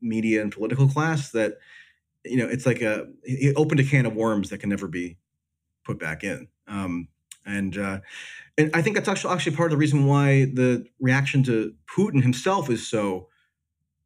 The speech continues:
insane, and why anybody who's, who maybe has a more realist or a, a more circumspect, uh, opinion or perspective on the situation now is automatically gonna be castigated. Because,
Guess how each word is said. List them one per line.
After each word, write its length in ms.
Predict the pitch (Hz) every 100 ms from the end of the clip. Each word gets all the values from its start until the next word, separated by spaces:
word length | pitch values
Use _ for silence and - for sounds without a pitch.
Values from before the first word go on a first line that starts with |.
| _ _ _ _ _ _ _ _ -
insane, 520 | 117 - 87 - 95 -
and 260 | 117 113 110
why 180 | 120
anybody 420 | 120 135 131 123 120
who's, 580 | 120 113 104 - - _ _ _ _ _ _ _
who 140 | - 123
maybe 240 | 127 123
has 160 | 120 113
a 40 |
more 180 | 110 107
realist 640 | 98 113 113 110 110 -
or 260 | 113 104 101
a, 80 | 87
a 200 | 82 104
more 240 | 107 107
circumspect, 840 | 101 117 110 110 - 104 104 - _ _ _ _ _ _ -
uh, 60 | 110 - 104 - -
opinion 580 | 135 117 113 110 107 104
or 380 | 98 92 92 - _ _ - _ _ _ -
perspective 440 | 110 117 104 107
on 100 | 104
the 60 | 101
situation 540 | 107 107 110 104 104
now 220 | 107 104
is 200 | 101 98 - - - - - _ _ _ -
automatically 420 | 117 113 110 110
gonna 160 | 101 98
be 80 |
castigated. 720 | 101 117 113 107 92 87 69 -
Because, 280 | - 104